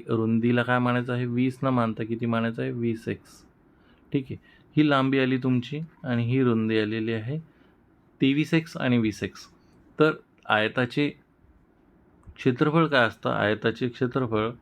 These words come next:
आयताचे क्षेत्रफळ दिलेलं आहे. तर आयताचे क्षेत्रफळ काय असते, लांबी गुणिला रुंदी.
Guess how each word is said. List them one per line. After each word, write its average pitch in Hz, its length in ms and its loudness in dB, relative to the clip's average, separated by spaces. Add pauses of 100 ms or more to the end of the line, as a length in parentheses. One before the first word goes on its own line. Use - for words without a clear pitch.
(1000)
आयताचे 113 560 -4
क्षेत्रफळ 117 500 -4
दिलेलं 113 360 -4
आहे. 120 160 -6
तर 127 160 -6
आयताचे 113 680 0
क्षेत्रफळ 127 600 -2
काय 127 100 -2
असते, 127 300 -6 (3000)
लांबी 123 460 4
गुणिला 120 380 0
रुंदी. 107 300 -6